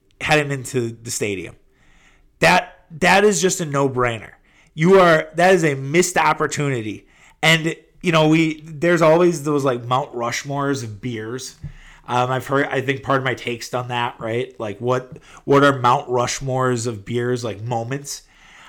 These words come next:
I think, like, the beer heading into the stadium is a very underrated one. Like, being able to drink a beer, you know, open container, whatever, as you walk to the stadium, which I don't know if you actually can.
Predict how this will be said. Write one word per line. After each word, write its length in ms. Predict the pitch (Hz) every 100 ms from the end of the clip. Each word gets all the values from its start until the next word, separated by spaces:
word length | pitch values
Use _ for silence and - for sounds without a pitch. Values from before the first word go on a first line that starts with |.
| -
I 80 | -
think, 240 | 156 233 269
like, 220 | 269 262
the 100 | 170
beer 480 | 120 131 135 160 165
heading 320 | 151 147 139
into 300 | 135 131 135
the 80 | 120
stadium 640 | - 110 113 123 135 143 _ _ _ _ _
is 300 | 165 147 131 160 -
a 220 | 139 131
very 640 | 107 104 139 156 156 156 151
underrated 720 | 139 127 123 110 110 110 104
one. 240 | 90 73 - _ _
Like, 200 | 131 127
being 260 | 110 180 196
able 440 | 185 170 170 165 160
to 120 | 143
drink 600 | 120 117 131 147 165 - - -
a 80 |
beer, 580 | 139 143 127 117 120 117 _
you 120 | 117
know, 200 | 117 123
open 360 | 123 139 160 151
container, 480 | 147 117 123 131 127
whatever, 580 | 120 120 113 98 95 - _ _ _ _ _
as 260 | - 151 151
you 120 | 170
walk 400 | 135 135 143 -
to 100 | 160
the 60 | 151
stadium, 560 | - 131 117 107 107
which 260 | 117 127 - - - -
I 60 |
don't 180 | 202 508
know 180 | 165 180
if 100 | 143
you 120 | 147
actually 520 | 135 - 135 - 135
can. 400 | 101 110 113 131